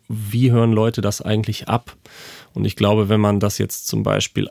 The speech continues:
über seine Laptop-Boxen im Büro hört, mit ganz viel Hintergrundgeräuschen und Lüftergeräuschen vom Rechner und so weiter, dann,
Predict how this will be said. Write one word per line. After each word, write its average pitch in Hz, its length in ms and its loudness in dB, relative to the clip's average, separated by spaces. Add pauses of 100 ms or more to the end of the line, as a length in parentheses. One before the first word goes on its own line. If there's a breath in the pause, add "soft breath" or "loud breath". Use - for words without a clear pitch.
(120)
über 107 240 2
seine 101 240 2
Laptop-Boxen 104 1300 -2
im 107 240 2
Büro 107 500 2
hört, 98 380 -2
mit 104 180 -2
ganz 107 220 0
viel 107 140 -2
Hintergrundgeräuschen 104 1000 0
und 104 200 -4
Lüftergeräuschen 104 1120 0
vom 101 280 -2
Rechner 107 480 0
und 107 140 0
so 107 120 -4
weiter, 104 220 -2
dann, 104 260 -2